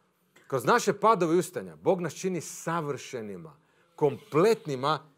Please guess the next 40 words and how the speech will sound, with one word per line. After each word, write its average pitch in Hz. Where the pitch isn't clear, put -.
i 117
bez 156
mane. 113
To 180
znači 135
tako 170
da 156
tvoje 202
srce 175
u 113
svemu 170
bude 143
kao 120
njegovo 156
i 113
da 117
tvoj 180
um 170
bude 143
nepodijeljen 127
kao 123
što -
je 101
njegov. 87
U 123
Bibliji 165
se 123
osoba 143
s -
takvim 170
srcem 160
i 123
umom 151
zove 123
Tamim. 107
Ćemo 131
svi -
zajedno 147
reći 131
Tamim. 107